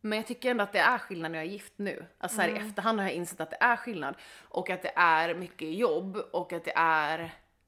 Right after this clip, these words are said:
Speaker 1: en annan typ av jobb.
Speaker 2: Men man är ju verkligen, det är ju som att man har sealed the deal.
Speaker 1: Ja, och sen, men, alltså, det, idag är det så här, det är inte så att du inte, du kan ju, man kan skilja sig och det är liksom
Speaker 2: Mm.
Speaker 1: så, men jag tror att det blir
Speaker 2: Men det lägger ju ytterligare en lite så här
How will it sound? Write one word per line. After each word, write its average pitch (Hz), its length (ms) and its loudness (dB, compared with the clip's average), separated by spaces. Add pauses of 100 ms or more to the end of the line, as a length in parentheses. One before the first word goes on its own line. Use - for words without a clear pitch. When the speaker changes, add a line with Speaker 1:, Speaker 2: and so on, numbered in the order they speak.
(280)
Speaker 1:
en 190 160 -10
annan 185 320 0
typ - 360 -10
av 156 340 -6
jobb. 151 320 -12 (380)
Speaker 2:
Men 214 140 -6
man 220 140 0
är 214 40 -4
ju 208 100 -4
verkligen, 190 540 -4 (140)
det 214 80 -8
är 220 40 -4
ju 226 80 -6
som 214 100 -10
att 202 60 -16
man 190 100 -10
har 185 80 -12
sealed 180 500 -10
the 185 80 -12
deal. - 400 -14 (600)
Speaker 1:
Ja, 302 320 8
och 277 120 4
sen, - 160 -2
men, 254 140 4
alltså, - 340 -4
det, 196 240 -8
idag 190 380 -2
är 240 40 0
det 247 60 -2
så 202 100 -4
här, 175 40 -4
det 180 40 -6
är - 20 -4
inte 185 100 -6
så - 60 -10
att - 100 -18
du 180 320 -4
inte, 170 240 -8 (140)
du 175 160 -12
kan 208 140 -10
ju, 196 180 -8
man 160 120 -8
kan 220 80 -12
skilja 208 360 -6
sig 156 180 -8
och 151 80 -8
det 156 100 -8
är 160 100 -6
liksom 165 200 -6
Speaker 2:
Mm. 226 120 -6
Speaker 1:
så, 180 160 -2
men 202 200 -6
jag 202 80 -8
tror 214 100 -8
att 208 140 -8
det 208 80 -4
blir 196 400 -4 (440)
Speaker 2:
Men 214 120 -8
det 240 80 0
lägger 247 280 2
ju 220 80 -4
ytterligare 208 600 -6
en 202 240 -6
lite 196 260 -10
så 196 120 -8
här 180 320 -4